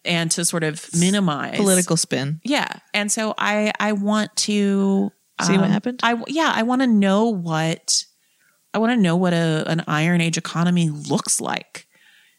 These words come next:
Speaker 1: Uh, like, because it, because I know it as, like, bits of stuff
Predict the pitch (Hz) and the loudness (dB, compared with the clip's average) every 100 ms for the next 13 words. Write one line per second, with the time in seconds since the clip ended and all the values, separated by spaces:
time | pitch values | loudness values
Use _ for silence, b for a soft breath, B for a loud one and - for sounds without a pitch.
0 | b _ _ _ _ _ _ _ _ - | b _ _ _ _ _ _ _ _ -4
1 | 165 156 165 165 170 - - 165 - 165 | -2 -2 -2 -4 -4 -10 -6 -4 0 0
2 | 165 160 - _ _ _ _ _ _ _ | 0 -2 -8 _ _ _ _ _ _ _
3 | _ _ - 170 165 156 147 151 147 143 | _ _ -4 -2 0 0 0 0 0 -2
4 | 175 180 143 143 143 143 143 - _ 175 | -2 -2 -4 -2 -2 -4 -6 -10 _ -4
5 | 165 160 - 165 - - 147 143 233 - | -2 -2 -2 -2 -2 -2 -4 -4 -4 -6
6 | - | -18